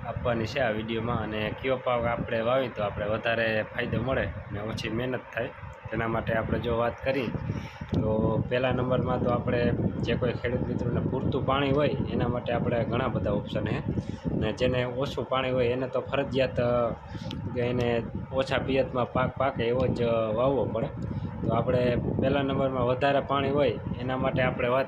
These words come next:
કરીને તો સૌથી બેસ્ટ, અ, જો આ ચણા છે.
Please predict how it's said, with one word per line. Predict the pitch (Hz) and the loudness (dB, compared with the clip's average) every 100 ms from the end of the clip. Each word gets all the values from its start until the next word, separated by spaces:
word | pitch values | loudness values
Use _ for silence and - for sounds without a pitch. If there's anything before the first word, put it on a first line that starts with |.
| - | 0
કરીને | 147 143 117 | 0 2 -2
તો | 104 117 117 113 - - - - - - - | -2 -2 0 0 -2 -6 -8 -10 -8 -4 -2
સૌથી | 127 131 - 127 | 0 -2 -2 0
બેસ્ટ, | 135 131 - 135 | 0 0 0 2
અ, | 127 127 | 4 4
જો | 117 131 | 4 2
આ | 127 | 2
ચણા | - 147 151 113 | 2 0 2 2
છે. | 120 | 0